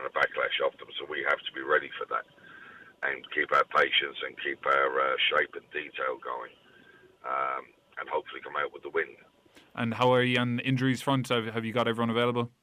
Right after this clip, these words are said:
Speaker 1: Uh, we have a few players missing for one reason or another. Some injuries, some away, um, and we have, we have, we have a little bit of strength in depth, so we're happy with that. But we,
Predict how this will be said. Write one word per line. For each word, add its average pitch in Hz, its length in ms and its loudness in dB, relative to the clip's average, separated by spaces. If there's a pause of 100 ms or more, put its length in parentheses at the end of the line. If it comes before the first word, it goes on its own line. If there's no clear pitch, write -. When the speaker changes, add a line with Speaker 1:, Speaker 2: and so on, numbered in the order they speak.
(720)
Speaker 1:
Uh, 101 320 10
we 107 60 4
have 95 120 2
a - 140 -4
few 104 180 -4
players 90 320 6
missing 90 380 -6 (160)
for 82 100 -6
one 85 160 -2
reason 80 320 0
or 78 140 0
another. 78 320 0
Some 80 160 -4
injuries, 76 500 -4
some 76 160 -2
away, 73 380 0 (560)
um, 69 540 -2 (1080)
and 71 120 -8
we 69 60 -2
have, 73 160 0 (200)
we 87 100 4
have, 98 120 6 (160)
we 95 100 6
have 110 120 6
a 104 80 2
little 95 160 2
bit 87 120 -2
of 73 100 -4
strength 85 260 -2
in 73 120 -14
depth, 92 240 0 (160)
so 76 120 -4
we're 73 140 -4
happy 80 300 -4
with 69 180 -10
that. 76 220 2 (360)
But 71 120 -4 (540)
we, 87 140 -6